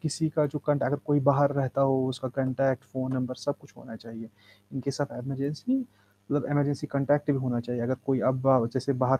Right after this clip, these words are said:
पढ़ रहे हैं, then your parents shou-, should also have the phone number of your, अ, friends also। अ, एडमिनिस्ट्रेशन का होता ही है, अ, कभी-कभी आपका फ़ोन नहीं लगेगा, कोई ऐसा डिज़ास्टर आया है, तो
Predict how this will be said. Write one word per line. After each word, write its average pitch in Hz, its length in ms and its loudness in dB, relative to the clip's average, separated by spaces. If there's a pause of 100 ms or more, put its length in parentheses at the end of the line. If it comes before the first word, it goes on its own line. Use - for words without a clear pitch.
पढ़ 127 140 2
रहे 123 220 -2
हैं, 120 120 0
then 123 560 -4
your 135 180 2 (120)
parents 135 320 2
shou-, - 460 -6
should - 240 -4
also 143 320 2
have 131 160 4 (240)
the 127 40 -4
phone 135 320 0
number 123 260 0
of - 20 -6 (100)
your, 127 360 -2
अ, 120 120 0
friends 117 460 -4
also। 113 260 -10 (840)
अ, 127 440 4
एडमिनिस्ट्रेशन 135 520 -2
का 131 140 0
होता 131 380 0
ही 139 220 2
है, 131 180 0
अ, 185 60 -8 (920)
कभी-कभी 147 420 0
आपका 131 260 -4
फ़ोन 127 260 -6
नहीं 127 200 -4
लगेगा, 120 340 0
कोई 120 240 -4
ऐसा 120 180 -6
डिज़ास्टर 120 560 -2
आया 117 280 0
है, 117 240 -2
तो 120 500 -8